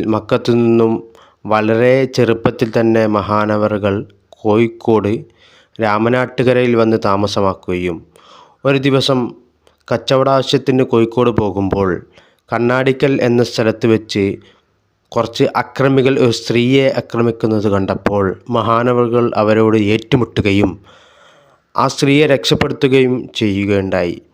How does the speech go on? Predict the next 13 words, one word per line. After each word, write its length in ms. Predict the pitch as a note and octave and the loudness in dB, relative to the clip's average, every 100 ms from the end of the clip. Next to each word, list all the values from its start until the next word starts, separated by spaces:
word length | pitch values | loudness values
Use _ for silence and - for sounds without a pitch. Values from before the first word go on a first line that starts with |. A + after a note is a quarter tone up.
| _ - - - | _ -20 -20 -6
അടുത്ത 240 | C3+ C#3 E3 | -4 0 4
ദിവസം 340 | D#3+ D#3+ D#3 | 4 4 2
അക്രമികൾ 520 | C3+ - C#3 C#3 C3+ C#3+ | -2 0 0 2 2 0
മഹാനവറുകളെ 720 | B2+ A#2+ C3+ C#3+ C#3 C3+ C3 | 0 0 0 2 2 2 2
ആക്രമിക്കാൻ 580 | A#2+ - B2 B2 - B2+ B2 | -2 -4 -4 -4 -2 0 2
വരികയും 420 | A#2+ A#2+ A#2+ A#2 | 2 2 2 2
അവരോട് 360 | A2 A2 A#2+ A#2+ | 2 2 2 2
ഏറ്റുമുട്ടുകയും 800 | A#2 A2+ - B2+ A#2+ A#2 A#2+ A2+ | 4 2 0 -2 0 0 2 0
ചെയ്ത് 240 | G#2+ A2+ A2 | 0 0 0
അവസാനം 480 | G#2 G#2 A2+ A2+ A2 | 0 -2 -2 -2 -2
മഹാനവറുകൾ 520 | G2+ G#2+ G#2+ G2+ G#2+ | -2 -4 -4 -6 -8
ഷഹീദാവുകയാണ് 1000 | F#2+ F#2+ G#2 G#2 G2+ G2+ G2 F#2+ F2+ - | -8 -4 -2 -2 -2 -4 -4 -6 -6 -10
ഉണ്ടായത്. 500 | - G2+ F2+ F2 - | -12 -4 -2 -2 -8